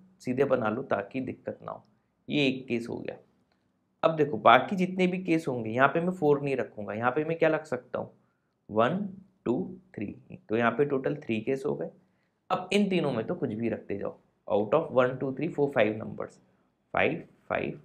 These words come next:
five, Repetition क्योंकि अलाउ था, है ना। फ़ाइव फ़ाइव जा ट्वेंटी फ़ाइव, वन ट्वेंटी फ़ाइव, थ्री जा थ्री सेवेंटी फ़ाइव,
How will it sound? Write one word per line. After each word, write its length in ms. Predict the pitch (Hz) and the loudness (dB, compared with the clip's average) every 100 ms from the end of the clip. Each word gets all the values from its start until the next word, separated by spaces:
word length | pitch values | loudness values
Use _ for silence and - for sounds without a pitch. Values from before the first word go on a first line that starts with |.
| _ | _
five, 240 | - - - | -6 -6 -6
Repetition 560 | 117 120 123 113 127 | -4 -2 0 -2 -4
क्योंकि 360 | 131 101 - 165 - | -6 -8 -8 -10 -4
अलाउ 300 | 156 160 156 | 0 2 2
था, 260 | - - - _ _ _ _ _ _ - | -4 -10 -12 _ _ _ _ _ _ -8
है 60 | 127 | -4
ना। 180 | 110 - - _ _ _ _ _ _ _ _ | -4 -8 -20 _ _ _ _ _ _ _ _
फ़ाइव 180 | 110 123 | -2 -2
फ़ाइव 180 | 131 123 | 0 -2
जा 140 | 123 160 - - - - | 0 -4 -6 -14 -20 -10
ट्वेंटी 240 | 113 113 | -8 -6
फ़ाइव, 220 | - - - - _ _ _ _ _ _ _ _ _ _ _ _ | -6 -8 -10 -18 _ _ _ _ _ _ _ _ _ _ _ _
वन 140 | 113 113 | -6 -2
ट्वेंटी 300 | 120 113 - | -2 -4 -4
फ़ाइव, 200 | 120 120 | -6 -6
थ्री 120 | 113 117 | -6 -4
जा 100 | 147 | -4
थ्री 220 | 147 123 | -4 -6
सेवेंटी 460 | 117 95 95 98 - | -2 -2 -4 -8 -14
फ़ाइव, 240 | - - | -12 -12